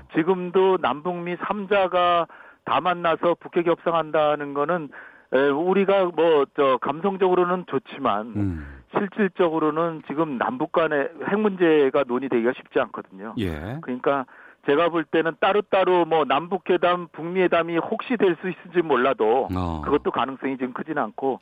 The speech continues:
Speaker 2: 예.
Speaker 1: 에, 북미 간의 회-, 대담이 되면 북미 간에 할 것이다.
Speaker 2: 음.
Speaker 1: 베를린에도 그 북한 대사관이 굉장히 큰 게 있습니다.
Speaker 2: 네.
Speaker 1: 그래서 뭐 그 일부 지역을 뭐 이렇게 상업용으로 이용하다가 왜 외교, <laughs> 외교관 부지를 왜 상업용으로 이용하냐, 부-,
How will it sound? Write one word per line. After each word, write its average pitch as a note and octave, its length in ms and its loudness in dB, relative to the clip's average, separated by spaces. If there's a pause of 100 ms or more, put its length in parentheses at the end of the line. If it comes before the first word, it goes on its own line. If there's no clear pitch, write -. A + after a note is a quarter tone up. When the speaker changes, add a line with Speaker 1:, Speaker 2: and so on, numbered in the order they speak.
Speaker 2:
예. F#2+ 340 -4
Speaker 1:
에, A2+ 140 4
북미 D3+ 300 -8
간의 C#3+ 380 0
회-, C#3+ 100 0 (280)
대담이 E3+ 380 2
되면 D3+ 200 -2
북미 C#3+ 280 -6
간에 D3+ 160 2
할 D#3+ 120 0
것이다. A#2+ 520 -2 (100)
Speaker 2:
음. D#2+ 320 -6 (140)
Speaker 1:
베를린에도 F3+ 920 0
그 D3+ 420 2
북한 F3+ 260 -2
대사관이 D3+ 380 -2
굉장히 C#3+ 320 -2
큰 - 240 -12
게 F3 120 -6
있습니다. B2+ 540 -4
Speaker 2:
네. F2+ 560 -4
Speaker 1:
그래서 D#3+ 380 0
뭐 E3 320 0 (100)
그 D3 200 0
일부 D#3 300 -4
지역을 E3 360 2
뭐 D#3+ 200 2
이렇게 D3+ 220 -2
상업용으로 G#3 540 -2
이용하다가 D#3 680 0
왜 C#3+ 120 4
외교, D3+ 280 2
<laughs> - 720 -10
외교관 D#3+ 480 0
부지를 D3 500 -2
왜 D3 120 0
상업용으로 F3+ 500 -2
이용하냐, C3 360 2
부-, - 240 -6